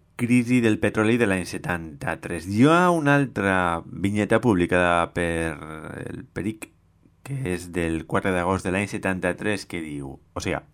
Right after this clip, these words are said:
l'any setanta-tres, penseu que estem en el franquisme. Diu, «Pienso, luego exilio.» O hi ha una altra que no sé molt bé de qui és, no, no, no ho veig, no veig de qui és.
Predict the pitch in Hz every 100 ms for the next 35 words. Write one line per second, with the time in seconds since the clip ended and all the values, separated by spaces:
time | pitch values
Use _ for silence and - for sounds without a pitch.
0 | - 90 90 90 98 98 113 107 98 95
1 | 101 - 104 87 113 - 98 110 _ _
2 | _ - 87 78 73 73 71 71 80 71
3 | 71 139 135 85 73 - _ _ _ -
4 | 95 95 85 - _ _ _ _ _ 123
5 | 151 127 - 73 - _ _ _ _ -
6 | 90 85 80 78 76 76 - - 113 87
7 | 73 - - _ _ _ _ _ 113 107
8 | 104 98 131 139 139 143 135 127 135 -
9 | 90 80 82 95 98 113 101 101 98 95
10 | 90 - 101 101 110 - 90 87 85 82
11 | 82 - - 87 - 95 87 76 71 -
12 | 117 120 107 104 113